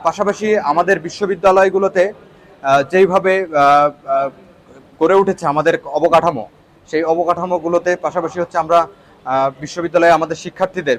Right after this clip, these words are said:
বিভিন্ন, আহ, ভাবে অনেক কাজে হ্যাসেল খোয়াতে হয়। দেখা যায় তাকে,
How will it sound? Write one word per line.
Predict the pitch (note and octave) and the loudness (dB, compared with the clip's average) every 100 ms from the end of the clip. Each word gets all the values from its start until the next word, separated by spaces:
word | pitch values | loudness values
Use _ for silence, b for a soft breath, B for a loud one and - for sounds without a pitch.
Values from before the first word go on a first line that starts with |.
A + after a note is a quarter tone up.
| A#2+ | -4
বিভিন্ন, | C#3+ D3+ D3+ D3+ D3 | -8 -4 -2 -2 -2
আহ, | C3+ C#3 | 0 0
ভাবে | C3+ C#3+ D3 D3 | 0 -4 -2 -4
অনেক | C3 C3+ D3 | -4 -6 -4
কাজে | D3+ D3 | -4 -4
হ্যাসেল | C#3+ F3 E3 | -6 -4 -4
খোয়াতে | E3 D#3 D#3 | 0 0 0
হয়। | C3 G#2 - b b _ | -2 -2 -10 b b _
দেখা | C#3 D#3 | -2 0
যায় | D#3 D3+ | 0 0
তাকে, | D3 D#3 | 0 2